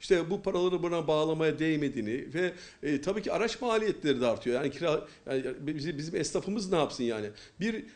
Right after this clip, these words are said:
en basit, en basit bir aracın yağ değişimi, yağ filtre değişimi iki bin lira. Yani, e, lastik ona keza. Dört lastik altı bin liradan aşağı lastik yok. Aküsü bitiyor, şeyi bitiyor. Yani,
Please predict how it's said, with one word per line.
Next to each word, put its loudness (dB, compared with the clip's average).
en 8
basit, 0
en 2
basit -2
bir 0
aracın 2
yağ 4
değişimi, 0
yağ 2
filtre -4
değişimi -2
iki -2
bin 2
lira. -4
Yani, 6
e, 0
lastik 4
ona 2
keza. 2
Dört 4
lastik 0
altı 2
bin -4
liradan 2
aşağı 2
lastik -4
yok. 2
Aküsü -2
bitiyor, -2
şeyi -4
bitiyor. -4
Yani, 2